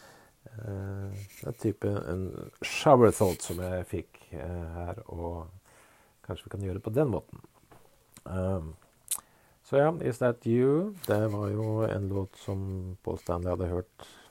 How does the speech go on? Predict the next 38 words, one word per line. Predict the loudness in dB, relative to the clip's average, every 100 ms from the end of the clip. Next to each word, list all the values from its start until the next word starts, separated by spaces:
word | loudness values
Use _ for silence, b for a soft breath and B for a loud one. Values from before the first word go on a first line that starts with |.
| -12
fra | 0 2
en | 2
eller | 0 -2
annen | -4 -6 -8 -2
demo | 0 2 0 -2 -2
fra | 0 0
en | 2
annen | 0 0
kar, | 0 0 -2
som | -6 -4
da, | -2 0 -2 -4
stakkar, | -6 -4 -4 -4
som | -6 -6 -8 -12 B B B B B B B B 2
ga | 8 10 10
fra | 6
seg | 8 8 8
den | 6 6
da, | 6 6
fra, | 2 2 4 2 2 2 0 -2 -6 -8 -12 B B B B B B B B _ _ -14 -4
i | -2 2
stedet | 0 0
for | -2
å | 2
bli | 2 0
stjerne | 0 2 2 2
selv, | 2 0 0
kanskje, | -4 -2 -4
jeg | -2
vet | -2
ikke. | -4 -8 B B B B B _ -2
Men, | 0 0
eh, | -2 -2 -2 -2 -4 -4 -8 -12 -18 -14 -2
veldig | 0 2 2 0
fin | 0 -2
Kiss-låt, | -2 -2 -4 -6 -4
selv | -4
om | 0
de | 0